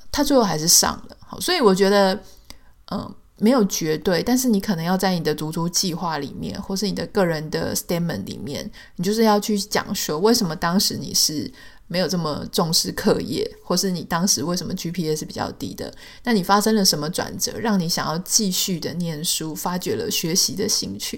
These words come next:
这个东西你要让人家觉得很合理，他能够用从这个G P A的部分判断你以后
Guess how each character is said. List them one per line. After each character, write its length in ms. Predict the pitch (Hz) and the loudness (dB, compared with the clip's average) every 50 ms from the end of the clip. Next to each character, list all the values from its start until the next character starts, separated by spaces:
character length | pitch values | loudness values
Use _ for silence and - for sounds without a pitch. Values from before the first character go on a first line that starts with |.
| - - | -10 -8
这 80 | - | -2
个 80 | 285 277 | 0 2
东 160 | 254 247 254 | 4 4 4
西 140 | 277 240 240 | 2 2 0
你 140 | 240 190 165 | -2 -2 0
要 120 | 185 180 | 0 0
让 320 | 180 190 190 185 170 175 190 - - - - - - - | 0 0 0 0 0 -2 -6 -10 -12 -18 -20 -20 -20 -10
人 160 | - 170 175 | -6 -4 0
家 140 | 185 190 190 | 0 0 0
觉 180 | 190 - 147 147 | 2 0 0 0
得 100 | 160 156 | 0 -4
很 200 | - - 143 - | -6 -6 -10 -10
合 240 | - - 160 151 151 | -4 -4 -2 -2 -2
理， 280 | 156 147 - - - - - - - - - - | -4 -4 -6 -8 -10 -16 -20 -20 -20 -18 -16 -8
他 160 | - 214 226 240 | -4 -2 0 2
能 200 | 247 214 175 175 | 2 2 0 4
够 220 | 190 208 208 208 | 4 4 4 4
用 300 | 208 220 214 185 185 180 | 4 4 4 4 4 2
从 180 | - 196 165 170 | 0 -2 0 2
这 100 | 202 190 | 2 2
个 80 | 175 | 2
G 200 | 175 - 165 156 | 0 0 -4 -8
P 240 | 175 - - 170 170 | -8 -8 -6 -4 -4
A 20 | |
的 100 | 156 143 | -4 -4
部 200 | - - 185 160 | -4 -4 -4 -6
分 340 | 156 - - 110 117 - - - | -4 -6 -6 -6 -6 -6 -10 -8
判 160 | - 220 196 190 | -4 -2 0 0
断 180 | 196 190 175 | 2 0 0
你 160 | 165 165 175 | 0 -2 -2
以 80 | 165 - | -4 -4
后 340 | - - - 170 - - | -4 -4 -4 -4 -4 -4